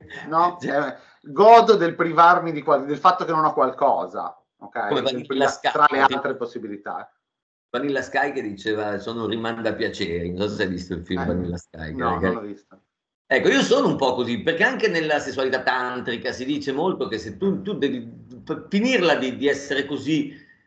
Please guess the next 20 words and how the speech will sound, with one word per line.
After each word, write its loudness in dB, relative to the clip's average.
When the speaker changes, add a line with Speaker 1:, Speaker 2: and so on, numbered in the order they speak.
Speaker 2:
affezionato 0
alla 2
fine -6
di -6
questa 0
Speaker 1:
Mm. -4
Speaker 2:
cosa, -2
dovresti -2
Speaker 1:
Mm. -4
Speaker 2:
invece -2
concentrarti -4
sul -4
momento -2
ed -4
espanderlo -2
infinitamente. -6
Speaker 1:
Certo. -6
Speaker 2:
Ok, -6
que-, 2
ma, -18